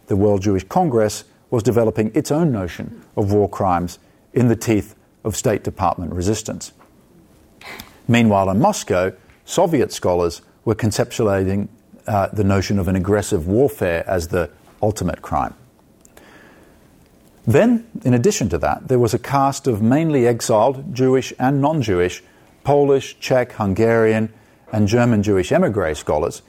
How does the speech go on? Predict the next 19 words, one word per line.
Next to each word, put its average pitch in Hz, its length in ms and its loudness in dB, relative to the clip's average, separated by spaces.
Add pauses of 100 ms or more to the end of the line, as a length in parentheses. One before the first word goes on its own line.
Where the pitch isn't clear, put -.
(460)
in 101 140 2
this 135 160 2
country 104 520 0 (280)
and 107 220 2
in 87 80 0
the 87 80 0
U 85 200 0
K, 120 440 0 (640)
and 113 120 -2
a 104 40 -2
couple 107 340 -2
in 90 80 0
New 87 100 -2
Zealand 90 360 0
and - 20 -6
Australia, 92 560 0 (420)
who 127 140 2
wrote 151 300 4
about 92 480 -2